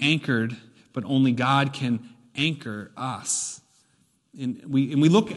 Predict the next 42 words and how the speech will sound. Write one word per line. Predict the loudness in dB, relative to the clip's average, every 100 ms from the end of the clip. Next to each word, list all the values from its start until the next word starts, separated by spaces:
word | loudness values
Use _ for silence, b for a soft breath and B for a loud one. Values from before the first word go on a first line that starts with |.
| 0
we | 2
look | 2 2
out | -2 -2 -2
into | -2
the | 0
world | 0 0 0
for |
things | -2 0 0 2
that | 0
might, | 0 -2 -4 -10 -10
you | -4
know, | 0
bring | 2 2
us | 2
stability | 0 -2 -2 -2 0 -2
or | -2
help | -6 -8
us | -8
feel | -4 -2
more | -2 -4
settled. | -6 -8 -10 -14 -18 b b -12
They, | -8
they're | -4
gonna | -4 -2
let | -4 -6
us | -10
down. | -14 -16 -18 _ _ _ _ _ _ _ _ _ _ _ _ 6
Or | 6 8 6
worse, | 4 4 2 0 -4 B B
we | 8 10
look | 8 6
within | 4 4
ourselves. | 4 2 -2 -2 -4 -4 0
We |
say, | 2 4
"You | 4
know, | 4
I | 4
need | 4 4
hope. | 0 -2 0
I | 2
need," | 2 2